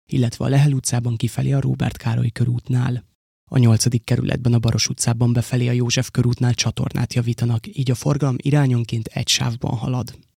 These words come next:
A tizenkettedik kerületben a Böszörményi úton befelé a Királyhágó utca előtt a forgalmat a villamos sínekre terelik,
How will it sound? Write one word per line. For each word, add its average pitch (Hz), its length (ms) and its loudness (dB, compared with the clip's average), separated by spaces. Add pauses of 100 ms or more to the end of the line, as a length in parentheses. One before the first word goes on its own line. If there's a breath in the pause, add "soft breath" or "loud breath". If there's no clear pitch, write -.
(420)
A 131 60 2
tizenkettedik 120 680 -2
kerületben 123 500 0
a 123 60 2
Böszörményi 123 600 0
úton 123 260 0
befelé 127 320 0
a 123 80 0
Királyhágó 120 640 0
utca 123 240 0
előtt 123 260 2
a - 100 -10
forgalmat 139 520 -2
a 120 60 0
villamos 113 460 0
sínekre 117 400 0
terelik, 117 420 -2